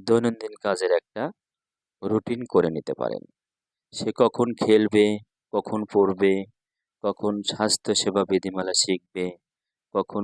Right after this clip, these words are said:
ভ্রমণ করবে, কখন ধর্মীয় আচার অনুষ্ঠান শিখবে, ইত্যাদি ইত্যাদি বিষয়গুলো নিয়ে শিশুর সঙ্গে আলোচনা করুন।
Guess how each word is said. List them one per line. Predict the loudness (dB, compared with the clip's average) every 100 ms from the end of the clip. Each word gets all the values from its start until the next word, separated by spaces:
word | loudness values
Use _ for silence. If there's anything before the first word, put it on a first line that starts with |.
| -2
ভ্রমণ | 2 2 0 0
করবে, | -2 0 2 0 -2 _ _ _ _ -8
কখন | -4 -4 -6 -8
ধর্মীয় | -6 -4 -2 0
আচার | 0 0 -4
অনুষ্ঠান | -4 -4 -2 -2
শিখবে, | -2 -2 -4 -8 -10 -10 _ _ _ _
ইত্যাদি | -18 _ -6 -2 0
ইত্যাদি | 0 -2 0 2
বিষয়গুলো | 2 2 2 4 2
নিয়ে | 2 -2 -6 -8 _ _ _ -14
শিশুর | -2 0 0
সঙ্গে | -4 -4 -2 -2 -4 _ _ -10
আলোচনা | -2 0 0 -4 -6
করুন। | -2 -2